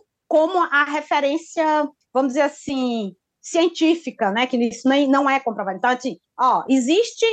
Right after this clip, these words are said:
essa síndrome que, que foi descoberta pelo Richard Gardner e tal. Essa lei tem essa base, ou seja, já começou errado, né? É,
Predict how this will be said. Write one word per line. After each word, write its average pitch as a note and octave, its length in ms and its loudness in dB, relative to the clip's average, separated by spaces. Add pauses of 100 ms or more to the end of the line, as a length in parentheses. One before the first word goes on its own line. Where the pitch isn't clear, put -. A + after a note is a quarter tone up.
(100)
essa C#4 260 0
síndrome E4 760 0
que, D#4+ 260 0 (260)
que C4+ 120 0
foi C#4 720 2
descoberta C#4+ 1040 0
pelo B3+ 280 0
Richard A3+ 460 -6
Gardner D#4 640 2
e D#4+ 80 -10
tal. C#4+ 180 -2 (440)
Essa A4 420 0
lei B3+ 400 2
tem D#4 220 2
essa D#4+ 420 0 (240)
base, F#3 380 -4 (160)
ou D4 100 2
seja, F#3 380 -6
já D4+ 180 0
começou F#4 520 0
errado, G3+ 300 -4 (120)
né? G3+ 220 -6 (220)
É, F#3+ 540 2